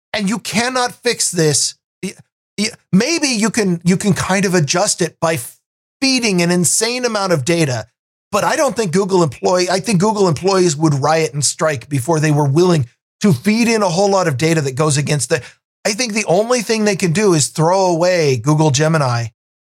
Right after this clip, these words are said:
and train up a new model and hope not to get as much wokeness into it.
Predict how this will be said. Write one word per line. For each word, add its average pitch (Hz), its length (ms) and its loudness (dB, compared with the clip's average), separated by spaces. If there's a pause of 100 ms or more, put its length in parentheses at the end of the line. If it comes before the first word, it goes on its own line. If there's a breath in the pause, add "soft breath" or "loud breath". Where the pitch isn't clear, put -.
(500)
and 160 340 -4
train 226 340 -2
up 233 160 -2
a 202 60 2
new 185 180 4
model 175 400 2
and 156 120 2
hope 165 360 -2
not 170 260 -2
to 151 60 -8
get 156 180 2
as 143 140 0
much 147 180 -2
wokeness 147 460 -2
into 117 180 -8
it. 107 80 -20